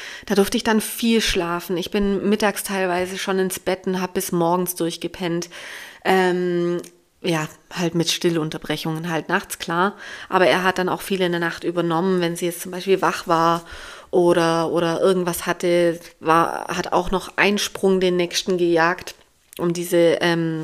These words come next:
Richtung anderthalb geht's ja noch mal richtig heiß her. Mit, ähm, den Entwicklungsschüben. Und, ähm, hat mir auch am Tag dann viel abnehmen können. Da war, glaub ich, wieder irgendwie, äh, hatte er, glaub ich, eine Woche Urlaub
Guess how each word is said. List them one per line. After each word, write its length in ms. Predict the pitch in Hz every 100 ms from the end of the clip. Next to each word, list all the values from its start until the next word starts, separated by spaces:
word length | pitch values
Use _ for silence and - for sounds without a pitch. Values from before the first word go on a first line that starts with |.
| 156
Richtung 280 | 170 175 -
anderthalb 640 | 170 170 - 175 180 175
geht's 180 | 165 165
ja 80 | 180
noch 180 | 135
mal 140 | 165 151
richtig 400 | 185 - 196 -
heiß 240 | 185 185
her. 240 | 190 190 247 - - - - - - - - - - - -
Mit, 300 | 226 214 -
ähm, 400 | 196 190 190 202 - _ _ - 247
den 320 | 254 226 226
Entwicklungsschüben. 920 | 220 208 262 208 202 - 226 214 214 214 - -
Und, 540 | - 175 170 165 170 -
ähm, 560 | 165 160 156 156 151 151 -
hat 200 | - 190
mir 120 | 175 104
auch 140 | 165
am 200 | - 170
Tag 320 | - 170 175 175
dann 140 | 165
viel 380 | - 185 185 185
abnehmen 520 | - 175 180 170 170 165
können. 300 | 175 170 165
Da 120 | 156
war, 160 | 160
glaub 180 | 165 170
ich, 160 | 165 -
wieder 220 | 170 156
irgendwie, 540 | 180 175 165 160 165 160
äh, 340 | 156 160 156 - 87 -
hatte 180 | 180 180
er, 160 | 120
glaub 160 | 160 170
ich, 120 | 165
eine 100 | 170
Woche 220 | 170 202
Urlaub 540 | 185 160 151 156 156